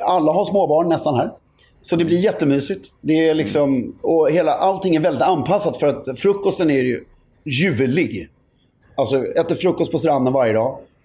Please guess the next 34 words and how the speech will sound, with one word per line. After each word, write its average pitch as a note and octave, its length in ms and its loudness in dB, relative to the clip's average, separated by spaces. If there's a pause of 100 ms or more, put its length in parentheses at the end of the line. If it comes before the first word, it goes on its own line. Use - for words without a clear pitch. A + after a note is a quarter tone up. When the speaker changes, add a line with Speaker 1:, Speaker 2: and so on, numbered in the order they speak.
(280)
Speaker 1:
Långt F3 360 0
Speaker 2:
Mm. - 60 -4
Speaker 1:
uppdukat C#3+ 480 0
bord. B2+ 240 -2 (360)
När C#3+ 100 -2
vi D#3 60 -2
kommer F#3 360 -2
till F3 100 -2
bordet, C#3 300 0 (320)
så C#3 140 -2
vi D3 300 -2
är C#3+ 100 0 (180)
fyra D#3 260 4
barn, C3 280 2
men B2+ 140 -2
två C3+ 280 0
av A2+ 100 -2
dem A2+ 160 2
är G#2+ 140 0
små, A#2 360 -2
så - 100 -10
att - 60 -12
säga. F2+ 140 -6 (580)
Speaker 2:
Mm. G#2+ 200 -6
Speaker 1:
Då D#3 100 0
står F3 340 0
det F3+ 60 0
liksom B2+ 260 -2
två B2 240 0
barnstolar A2 600 0
redo G#2+ 340 -2
vid G#2 120 -2
bordet. C3+ 380 2
Så A#2+ 140 0